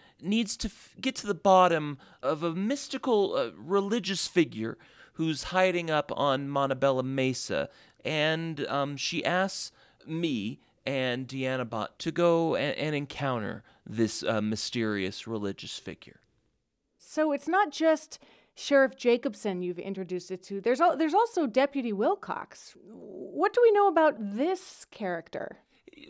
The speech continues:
Speaker 1: Well, I would say that you might call her a Watson to the sheriff's Sherlock, <laughs> or, or maybe it's the other way around. You know, sometimes I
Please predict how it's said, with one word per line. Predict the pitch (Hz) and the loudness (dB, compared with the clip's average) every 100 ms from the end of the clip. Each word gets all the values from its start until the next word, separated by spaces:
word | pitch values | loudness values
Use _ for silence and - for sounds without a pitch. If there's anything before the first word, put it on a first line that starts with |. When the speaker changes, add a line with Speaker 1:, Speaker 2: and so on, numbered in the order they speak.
| - | -6
Speaker 1:
Well, | 320 359 | -2 0
I | - 339 | 0 0
would | 339 330 | 0 -2
say | - 254 | 0 0
that | 196 208 - | -2 -10 -12
you | 240 | -10
might | 220 247 - | -8 -8 -10
call | - 226 208 180 | -4 -2 -2 -2
her | 196 190 185 175 165 156 _ _ _ - | -4 -2 0 0 -2 -6 _ _ _ -2
a | 160 | -2
Watson | 151 156 180 196 - 214 202 202 214 _ _ _ - | 0 4 6 4 4 6 6 4 -4 _ _ _ -2
to | 214 185 170 165 | 0 2 0 -2
the | 156 | -2
sheriff's | 165 - 190 185 160 - - | -2 2 6 6 4 0 -10
Sherlock, | - - 208 208 226 220 254 - - | -6 0 4 4 4 2 2 -4 -14
<laughs> | - | -2
or, | 220 208 294 - 277 | -2 2 2 0 0
or | 233 277 240 | 4 6 4
maybe | 233 302 294 247 | 4 0 0 0
it's | 180 - | 0 -2
the | 208 190 | 2 6
other | 190 196 | 8 8
way | 180 170 | 6 4
around. | 165 185 208 165 175 | 2 2 0 0 0
You | |
know, | 170 175 | 0 2
sometimes | - 262 - 180 160 | 2 2 2 0 2
I | 147 131 | 2 2